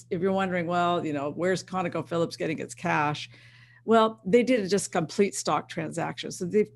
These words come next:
acquired this company. And this is so interesting because it's making the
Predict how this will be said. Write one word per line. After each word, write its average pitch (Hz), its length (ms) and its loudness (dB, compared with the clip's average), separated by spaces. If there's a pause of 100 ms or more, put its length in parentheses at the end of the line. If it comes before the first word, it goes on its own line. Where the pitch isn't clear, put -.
acquired 247 560 0
this 196 200 0
company. 156 600 -6 (560)
And 202 220 0
this 277 400 2
is 180 160 -2
so 226 380 0
interesting 196 460 -2
because 160 580 -4
it's 185 260 -2
making 202 640 0
the - 140 -6